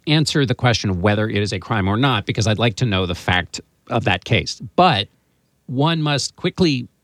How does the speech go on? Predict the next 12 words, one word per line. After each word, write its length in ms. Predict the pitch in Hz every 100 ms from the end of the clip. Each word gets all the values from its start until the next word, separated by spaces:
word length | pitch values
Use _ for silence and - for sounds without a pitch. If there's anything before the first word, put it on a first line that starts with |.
| _ -
follow 260 | 160 151 135
on 240 | 233 170
by 140 | 123 117
saying, 440 | - 120 110 117 - _ _ _
for 80 | -
the 80 | 113
purposes 540 | 170 185 156 165 117
of, 540 | 127 110 107 98 98 - _
of 300 | - 123 113
impeachment, 500 | 110 107 247 185 123
that's 240 | 98 131 -
immaterial. 720 | 151 135 - 185 110 71 -